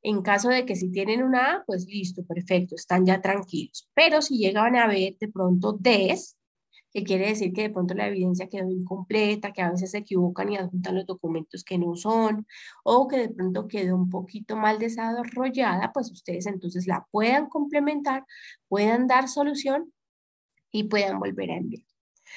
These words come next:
¿Listos? ¿Qué necesitamos para aprobar el curso? Como les expliqué,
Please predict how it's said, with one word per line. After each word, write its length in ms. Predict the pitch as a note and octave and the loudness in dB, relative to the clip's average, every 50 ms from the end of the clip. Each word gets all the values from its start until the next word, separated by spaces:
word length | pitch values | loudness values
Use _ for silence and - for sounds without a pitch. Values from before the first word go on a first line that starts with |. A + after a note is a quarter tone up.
| - - - - _ _ - | -18 -18 -18 -20 _ _ 0
¿Listos? 500 | A#3+ C#4+ C4 C4+ - A4+ A4 - - _ _ _ _ _ _ _ - - _ _ _ _ _ _ - | 2 2 4 4 2 0 -2 -2 -14 _ _ _ _ _ _ _ -20 -20 _ _ _ _ _ _ 2
¿Qué 260 | - C#4 C#4 C#4+ D4+ D#4+ | 4 6 8 8 8 6
necesitamos 640 | E4+ E4 E4 D#4 C#4 B3+ A#3 A3 A3+ A#3 C4 C4 C4 | 4 2 2 0 -2 0 2 4 4 4 4 2 2
para 180 | C#4 B3+ A3+ | 2 4 4
aprobar 400 | A3+ A3+ G3+ G3 F#3+ F#3+ F#3+ G3 | 2 2 2 2 4 4 4 4
el 220 | A3+ B3 A#3+ - - | 2 0 -4 -4 -2
curso? 440 | E4 E4+ E4+ E4+ E4 F4 F#4+ F#4 - - | -2 0 0 0 -2 -4 -6 -6 -8 -10
Como 220 | A#3+ A3 G#3+ G#3 | -8 -6 -4 -4
les 140 | G3+ G3 G3 | -4 -4 -4
expliqué, 580 | G3 F#3+ - - G3 F#3 - D4 E4 G4 G4 | -6 -8 -8 -10 -8 -2 2 2 2 2 2